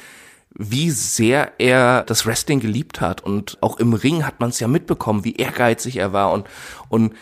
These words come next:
wie er auch bedacht drauf war, gute Matches zu machen. Das war unglaublich. Da, dazu, <laughs> ach ja, das war auch damals sehr witzig. Nach einer G-S-W-Show, ich, ich meine,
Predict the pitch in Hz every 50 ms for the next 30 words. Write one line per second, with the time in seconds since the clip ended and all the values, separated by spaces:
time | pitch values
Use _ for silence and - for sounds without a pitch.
0 | - - - 107 117 147 160 - - 131 - - - 117 - - 127 156 - -
1 | - - 151 156 - - 135 131 107 107 139 151 - 165 131 127 147 - - 240
2 | - - - - 98 90 87 87 85 - - 73 78 78 - _ _ _ - -
3 | - - - - - - - _ _ - 117 110 - - - - - - - -
4 | 101 98 - - 110 98 98 92 101 110 - 98 95 92 101 - - - _ _
5 | _ _ _ _ _ _ _ _ _ - 104 104 98 - _ - 120 113 - -
6 | - 156 180 - - - - - - - - - - - - - 240 233 208 180
7 | - _ - 120 123 127 - 135 120 117 117 107 - - - - - - _ _
8 | - _ _ _ - 123 123 - 120 110 78 90 117 120 - 123 120 120 117 113
9 | - - - 120 117 120 117 101 92 123 120 - - - 123 120 120 - - _
10 | _ _ _ _ _ - - 110 120 120 123 - - - 117 120 123 123 117 -
11 | 113 113 113 117 117 101 107 123 131 - - 135 127 139 147 156 160 - _ _
12 | _ _ _ _ - _ _ _ _ _ _ _ _ - - - - - - -
13 | - 104 - - 113 104 104 107 104 101 101 110 135 180 196 208 185 170 156 156
14 | 160 160 170 -